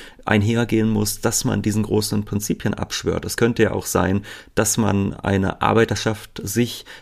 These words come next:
durch Bildung heranzieht, die diese Prinzipien mit einem teilt und die sogar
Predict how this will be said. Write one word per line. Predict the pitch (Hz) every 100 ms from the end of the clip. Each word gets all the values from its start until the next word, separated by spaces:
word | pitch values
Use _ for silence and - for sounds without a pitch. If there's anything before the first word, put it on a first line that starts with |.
| -
durch | 120 113 -
Bildung | 123 110 101
heranzieht, | 101 101 104 107 107 104
die | 107
diese | 110 131 117
Prinzipien | 107 - 104 - 135 - 101
mit | 117 -
einem | 104 98 92
teilt | - 113 170 156
und | - 101 -
die | 98 - - -
sogar | 117 101 90